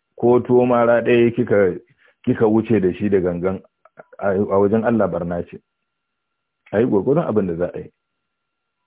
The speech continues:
In kuma akwai waɗanda dama an shirya musu ko ana tsammanin zuwansu baƙi ne, wannan wani lokaci a shirya, wannan wani abu ne. Amma a haka,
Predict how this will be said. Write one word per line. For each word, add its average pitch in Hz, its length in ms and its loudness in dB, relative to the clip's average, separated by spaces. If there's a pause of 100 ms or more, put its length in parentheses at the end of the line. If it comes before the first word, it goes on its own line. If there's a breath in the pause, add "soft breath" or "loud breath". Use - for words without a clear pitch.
(420)
In 107 100 -4
kuma 120 220 2
akwai 107 200 4
waɗanda 110 340 2
dama 110 340 2
an 113 140 0
shirya 117 260 0
musu 107 340 -4
ko 113 160 0
ana 120 220 -2
tsammanin 107 420 -4
zuwansu 110 300 -2
baƙi 87 360 -6
ne, 117 80 -2
wannan 110 240 -4
wani 110 160 2
lokaci 113 360 -2
a - 120 -6
shirya, 123 240 -2
wannan 117 240 -4
wani 110 120 -2
abu 87 200 -6
ne. 80 160 -12
Amma 95 260 -4 (120)
a 98 160 -4
haka, - 420 -4